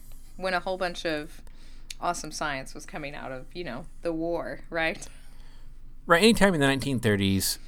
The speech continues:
Speaker 2: uh, or forties that you hear about some discovery, it was in support of the war effort.
Speaker 1: And so magnetometers, what would you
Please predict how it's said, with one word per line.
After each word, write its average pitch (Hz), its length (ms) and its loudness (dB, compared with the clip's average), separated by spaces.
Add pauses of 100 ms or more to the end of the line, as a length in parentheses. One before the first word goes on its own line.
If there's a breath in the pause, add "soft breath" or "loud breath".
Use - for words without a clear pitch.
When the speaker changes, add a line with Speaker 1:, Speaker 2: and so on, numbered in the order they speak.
(140)
Speaker 2:
uh, 98 60 4 (200)
or 92 100 2
forties 98 420 0
that 98 100 0
you 95 120 -2
hear 92 200 0
about 85 380 -2
some 85 380 -4
discovery, 147 520 6 (480 loud breath)
it 165 100 0
was 147 200 2
in 120 140 6
support 104 320 2
of 98 80 -2
the 113 100 6
war 127 180 10
effort. - 300 -4 (320)
Speaker 1:
And 208 160 -2
so 165 460 0 (260)
magnetometers, 160 1000 -6 (260)
what 165 680 -4
would 190 220 -6
you 165 440 -4